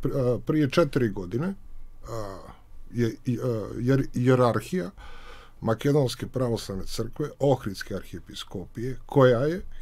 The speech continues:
hiljadu devetsto šezdeset sedme godine jednostrano samo,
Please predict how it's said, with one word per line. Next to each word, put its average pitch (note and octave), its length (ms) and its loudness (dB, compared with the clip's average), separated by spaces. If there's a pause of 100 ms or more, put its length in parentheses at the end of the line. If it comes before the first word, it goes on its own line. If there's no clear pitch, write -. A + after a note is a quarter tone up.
(160)
hiljadu A#2+ 320 2
devetsto A#2+ 480 0
šezdeset G2+ 680 -4
sedme G#2+ 460 0
godine F2+ 480 -10 (1000)
jednostrano D3+ 800 8 (360)
samo, D3+ 480 6